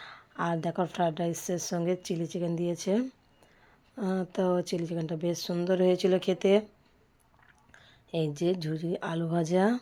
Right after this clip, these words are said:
অনেক কিছুই আইটেম ছিল, নুন লেবু দিয়ে গেল। তো এই যে তার মধ্যে সাদা ভাতও দিল। হুম, তো বন্ধুরা এর মধ্যেই তোমাদেরকে বলে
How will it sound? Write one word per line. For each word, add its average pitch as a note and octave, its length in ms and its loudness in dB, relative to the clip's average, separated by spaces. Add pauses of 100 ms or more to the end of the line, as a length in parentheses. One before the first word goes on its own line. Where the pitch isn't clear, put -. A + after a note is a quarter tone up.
(1080)
অনেক E3+ 260 0
কিছুই F#3 320 2 (100)
আইটেম E3+ 240 0 (120)
ছিল, F3+ 180 0 (1900)
নুন F3 200 4 (120)
লেবু F3 240 2 (100)
দিয়ে F3 260 2
গেল। E3+ 140 0 (1600)
তো G3 120 -2 (680)
এই E3 140 2
যে E3+ 240 0 (340)
তার E3+ 160 -2
মধ্যে D#3+ 180 -2
সাদা E3 340 -2
ভাতও E3 380 -2 (240)
দিল। E3+ 180 0 (1000)
হুম, F#3 180 -4 (100)
তো G3 80 2 (120)
বন্ধুরা E3+ 380 0 (340)
এর E3+ 100 2
মধ্যেই F3 380 0
তোমাদেরকে E3 440 -4
বলে E3+ 220 0